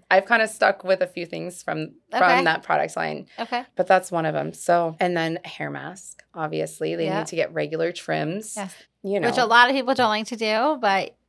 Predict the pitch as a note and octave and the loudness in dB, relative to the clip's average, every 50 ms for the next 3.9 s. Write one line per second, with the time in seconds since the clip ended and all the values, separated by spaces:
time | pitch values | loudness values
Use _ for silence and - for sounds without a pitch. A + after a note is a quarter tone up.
0 | _ _ _ _ _ _ _ - A#3 G#3+ G#3 G3+ G#3 G#3+ A3 A3+ G#3 G#3 A3 A#3 | _ _ _ _ _ _ _ -6 -4 -4 -2 -4 -4 -2 0 0 0 2 0 0
1 | G3 A#3 A3 F#3 - A#3 B3+ D4 A#3+ D4 D4+ C#4 C4 B3 A#3 A#3 A#3+ A#3+ A#3+ G#3+ | 0 -2 -4 4 6 6 6 6 4 2 2 2 4 4 4 4 4 2 2 2
2 | E3+ C#3+ B3 C4+ - G3 E4+ G4 G#3 G3 - - A3 G3+ - G3 G3+ A3+ - E3+ | 4 6 6 6 6 6 8 8 8 8 6 6 6 8 8 8 8 8 8 10
3 | F3+ G#3 A#3 C#4 C4+ - - F3+ G3 G3+ G3+ G3 F#3+ F#3 F#3 F#3 - | 10 12 12 10 8 4 4 2 4 4 2 2 0 0 -2 -6 -10